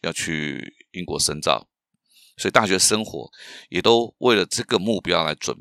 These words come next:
备。可是父亲的事业啊，在一九九八年遇到这个亚洲金融风暴啊，就忽然之间就事业就变得很不顺。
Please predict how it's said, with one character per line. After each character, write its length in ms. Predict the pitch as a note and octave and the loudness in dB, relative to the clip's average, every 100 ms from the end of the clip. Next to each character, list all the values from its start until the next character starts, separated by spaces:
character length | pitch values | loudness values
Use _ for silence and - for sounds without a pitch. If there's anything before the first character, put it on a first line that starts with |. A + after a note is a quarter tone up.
| - | -4
备。 240 | D#2+ - _ - - - - _ _ _ - | -4 -4 _ -20 -20 -20 -20 _ _ _ -2
可 140 | D3 | 2
是 100 | G3 | 2
父 140 | A3+ | 2
亲 140 | F#3 F3 | 2 2
的 80 | C#3 | 2
事 240 | - C#3 | 4 4
业 120 | B2+ | 6
啊， 140 | G#2 E2 | 6 4
在 160 | A#2+ | 2
一 60 | G#2+ | 0
九 140 | G2+ | 0
九 160 | G2+ F2 | 0 2
八 140 | G2+ | 2
年 140 | F#2+ D#2+ | 2 0
遇 100 | F#2 | 0
到 180 | F#2 F2 | 2 0
这 100 | F#2 | -2
个 480 | E2+ D2 G#1 G#1 - - - _ | -2 -2 -4 -12 -16 -20 -20 _
亚 140 | E2+ D#2+ | -6 0
洲 140 | G#2+ | 0
金 160 | - G#2+ | 0 -4
融 180 | F2 F2 | -4 -2
风 260 | G2+ F#2+ | -2 0
暴 140 | F#2 F2 | 4 4
啊， 180 | G1+ - - | 2 -12 -18
就 100 | C2+ - | -20 -16
忽 180 | - D#3+ | 0 4
然 100 | A#2 | 4
之 160 | - A#2+ | 2 2
间 240 | A#2 A2+ | 2 2
就 400 | A#2 G#2 F2 D#2+ | 0 0 0 0
事 300 | - - A2 | 0 0 2
业 80 | G2 | 0
就 80 | - | 0
变 160 | F#2+ | -4
得 60 | - | -4
很 180 | - - | -8 -8
不 120 | - | 0
顺。 240 | - - | 0 0